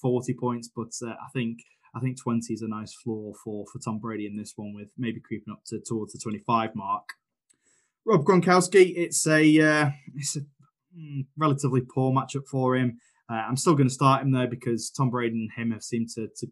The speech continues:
drum up a little bit of a connection in the last few weeks, and he could be good for a, a red zone target and maybe a, maybe a touchdown. But then the age-old question: What on earth do we do with the Tampa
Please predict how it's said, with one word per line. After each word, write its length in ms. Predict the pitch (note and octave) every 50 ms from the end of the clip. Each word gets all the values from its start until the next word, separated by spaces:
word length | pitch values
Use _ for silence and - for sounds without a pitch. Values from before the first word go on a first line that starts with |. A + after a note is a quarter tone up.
| - _ _ _ _ _
drum 120 | C#3 B2+
up 60 | A2
a 40 | A#2
little 240 | A2+ B2 B2 B2 B2
bit 120 | A#2+ G2
of 80 | A2 A2+
a 60 | A2+
connection 420 | - - A#2 A2+ A2 - - A#2+ A2
in 60 | A2
the 60 | A2
last 200 | A2+ A2 - -
few 200 | _ A2+ G#2+ G#2 G#2+
weeks, 320 | A#2+ A#2 A#2 A#2 - -
and 140 | A2+ A2 G#2+ - _ _ _ _
he 100 | - B2
could 160 | B2 - C3+
be 80 | C3 A#2
good 240 | A#2 C3+ B2+ A#2+ A2+
for 280 | - - B2 A#2 A#2
a, 260 | A#2 A2+ A2+ A2 A2 A#2+
a 80 | C3+ B2
red 220 | A#2 A#2 A2+ A2
zone 400 | - - A#2 A2+ A2+ A2 G#2+ G#2 -
target 440 | - B2+ B2 A#2 A2+ A#2 A2+ A2+ - A#2+
and 160 | A#2+ A2+ A2
maybe 260 | A2 G#2+ A2 A2 G#2+
a, 40 | G2+ - -
maybe 240 | C#3+ B2 A2 G#2+ G2+
a 20 |
touchdown. 680 | - - C#3+ C3+ C3+ - - B2+ A#2+ A#2 A2+ A2 A2 - - _ _ - _ _ _ _ _ _ _ _ _ _
But 120 | C3+ B2+
then 280 | C#3 C#3 C3 B2+ C3+ - -
the 100 | C#3 C3+
age-old 320 | C3 B2+ C3 C3 B2 A#2+
question: 520 | - B2 A#2 - - - A#2 G#2+ G2+ G#2 _ _ _ _
What 460 | D3 B2 A#2 B2 C#3+ D3+ D3 - - - - - - -
on 200 | D3+ C#3 C#3 C#3+
earth 520 | D3 C3 A#2+ A#2 A2 A2 A2 G#2+ - _ _ _ _
do 100 | C3+ B2
we 140 | D3 D#3 C#3
do 500 | - B2 A2+ A2 G#2+ G#2+ G#2 G#2 G#2 _ _ _
with 220 | B2+ A2 G#2+ G2+ - _
the 80 | G2+
Tampa 420 | - - A2+ A2 A#2 A#2 - A#2+